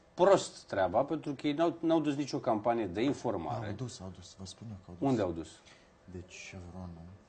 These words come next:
Speaker 1: La, dar nu mie,
Speaker 2: Nu,
Speaker 1: dumne,
Speaker 2: dar
Speaker 1: trebuie
Speaker 2: stai,
Speaker 1: să
Speaker 2: stai,
Speaker 1: vorbești
Speaker 2: stai.
Speaker 1: cu loc-, ca-,
Speaker 2: Stai, stai,
Speaker 1: da,
Speaker 2: stai, că au
Speaker 1: da.
Speaker 2: mers și au vorbit. Și vă, vă spun cu ce a ieșit.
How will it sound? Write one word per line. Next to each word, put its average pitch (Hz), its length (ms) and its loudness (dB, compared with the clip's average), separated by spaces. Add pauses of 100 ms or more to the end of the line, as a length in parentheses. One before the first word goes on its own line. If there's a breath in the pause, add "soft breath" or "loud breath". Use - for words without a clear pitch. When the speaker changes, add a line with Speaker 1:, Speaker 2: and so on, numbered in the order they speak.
(240)
Speaker 1:
La, 117 180 4
dar 143 120 4
nu 208 60 2
mie, 226 280 4
Speaker 2:
Nu, 202 60 -4
Speaker 1:
dumne, 226 100 -2
Speaker 2:
dar 208 100 2
Speaker 1:
trebuie 180 200 0
Speaker 2:
stai, - 0 -
Speaker 1:
să 185 120 -2
Speaker 2:
stai, 180 40 0
Speaker 1:
vorbești 185 320 0
Speaker 2:
stai. 214 120 -4
Speaker 1:
cu 208 60 2
loc-, 185 160 -6
ca-, 196 120 -2
Speaker 2:
Stai, 175 200 -4
stai, - 180 -10
Speaker 1:
da, 175 60 0 (120)
Speaker 2:
stai, - 120 -12
că - 80 -12
au 156 60 -6
Speaker 1:
da. 165 60 0
Speaker 2:
mers - 140 -8
și - 120 -12
au 110 120 -8
vorbit. 127 280 -10 (500 soft breath)
Și - 220 -20
vă, 104 100 -10
vă 110 100 -6
spun 147 220 -10
cu - 160 -12
ce - 100 -8
a 170 40 -2
ieșit. 151 280 -6